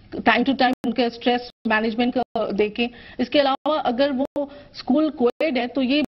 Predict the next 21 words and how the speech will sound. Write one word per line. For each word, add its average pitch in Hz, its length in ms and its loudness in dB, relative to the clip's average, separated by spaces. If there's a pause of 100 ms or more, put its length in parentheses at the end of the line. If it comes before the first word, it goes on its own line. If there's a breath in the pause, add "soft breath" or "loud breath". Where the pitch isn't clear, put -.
बहुत 262 220 0
जरूरी 285 280 0
है 294 60 0
कि 294 100 -2
लेबोरेटरी 247 460 0
में, 294 460 -2
अ, 208 40 2 (200)
अक्सर 302 360 2
अगर 247 180 0
इस 247 160 -4
तरह 254 180 0
के 254 120 -2
बड़े 226 260 0
school - 340 -6
है, 277 100 -4 (300 loud breath)
तो 285 60 2
वो 269 220 2 (140)
बच्चियों 285 440 2
के 311 140 2
लिए 302 140 2
अलग, 247 460 0